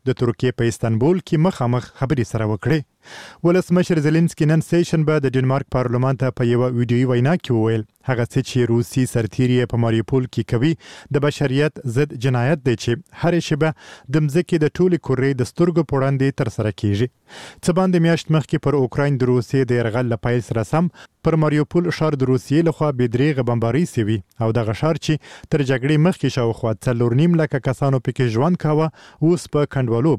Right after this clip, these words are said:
بدل سوی دی. په همدې حال کې د روسیې دفاع وزیر سرګی شویګو نن یو ور بیا په مسکو کې ادعا وکړه چې په اوکراین کې د روسیې د پوځي عملیاتو لومړی پړاو پای ته رسېدلی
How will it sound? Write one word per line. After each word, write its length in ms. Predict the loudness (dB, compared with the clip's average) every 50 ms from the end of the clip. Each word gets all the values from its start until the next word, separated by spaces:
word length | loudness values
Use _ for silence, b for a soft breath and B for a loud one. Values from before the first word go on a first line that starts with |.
| 0
بدل 200 | -2 -2 -2 -4 -2
سوی 240 | -4 -4 -2 -2 0 0
دی. 40 | -2 -4 -4 _ _ B B B B B B B
په 160 | B 0 0 2
همدې 220 | 2 2 2 2 2
حال 120 | 0 -2 -2
کې 160 | -2 0 2
د 80 | 2
روسیې 400 | 2 2 0 0 0 0 0 2 0
دفاع 200 | -2 0 0 0 0 0
وزیر 240 | 0 0 0 -2 -2 -4 -2
سرګی 280 | -2 -2 -2 0 -2 -4 -2
شویګو 600 | 0 2 2 2 2 2 -2 -2 -4 _ -2 0 2
نن 120 | 2 2
یو 60 | 2 2
ور 120 | 0 0 0 0
بیا 140 | 0 0 0 b b b _ _ _ _ -2
په 100 | 0 0 0
مسکو 260 | 0 0 0 -2 -2
کې 220 | 0 -2 -2 0 0
ادعا 120 | 2 2 2
وکړه 200 | 0 0 -2 -4 -2 -2
چې 180 | -2 -2 0 0
په 80 | 0 0 0
اوکراین 340 | 0 -2 0 0 0 0
کې 160 | 0 0 0 2
د 80 | 2
روسیې 400 | 2 2 0 0 0 0 2 0
د 80 | 0 0
پوځي 320 | 0 0 0 0 0 0 0 0
عملیاتو 560 | 0 0 2 2 2 0 0 0 0 -2 -2 B B B B B B -2
لومړی 380 | 0 0 2 0 0 0 0 -2
پړاو 280 | -2 0 0 -2 -2 -2
پای 180 | -2 -4 -2 -2
ته 120 | -2 -4
رسېدلی 420 | -4 -4 -2 -2 -2 0 0 0